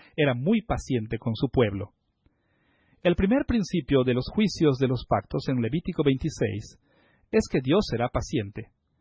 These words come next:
Pero hay un segundo principio. Los juicios de los pactos de Dios vendrán con severidad creciente.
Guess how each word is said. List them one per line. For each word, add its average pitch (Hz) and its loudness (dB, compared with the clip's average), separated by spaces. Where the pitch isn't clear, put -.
Pero 240 2
hay 190 0
un 190 -4
segundo 170 2
principio. 117 -2
Los 143 2
juicios 226 2
de 233 2
los 196 0
pactos 156 0
de 160 2
Dios 131 2
vendrán 143 2
con 170 -4
severidad 120 -2
creciente. 151 -4